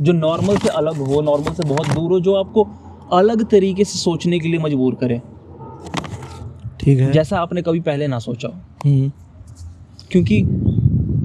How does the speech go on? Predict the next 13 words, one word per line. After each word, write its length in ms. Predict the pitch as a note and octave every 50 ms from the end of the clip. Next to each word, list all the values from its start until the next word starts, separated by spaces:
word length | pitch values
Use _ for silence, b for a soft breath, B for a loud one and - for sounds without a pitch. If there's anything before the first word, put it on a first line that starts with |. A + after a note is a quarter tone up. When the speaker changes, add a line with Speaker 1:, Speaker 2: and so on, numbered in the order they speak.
| - - - -
Speaker 1:
मुझे 240 | E3 F3+ F3 G#3
भी 80 | G#3+ G#3+
बहुत 280 | G3 F3+ F3+ F#3+ F#3+ -
कुछ 160 | - F3+ A3
अलग 300 | - F3 E3+ F3 F3+ F3
सोचने 360 | E3 E3 E3 - - D#3+ D#3+
की 80 | D3 D3
ज़रूरत 340 | D3+ C#3+ C#3+ C#3+ C#3 C3+
पड़ी 140 | - D3 C#3
ये 100 | C#3 B2+
किताब 320 | - - - C3+ B2+ B2+ -
पढ़ते 220 | B2+ - - -
समय। 440 | - - - - - - - -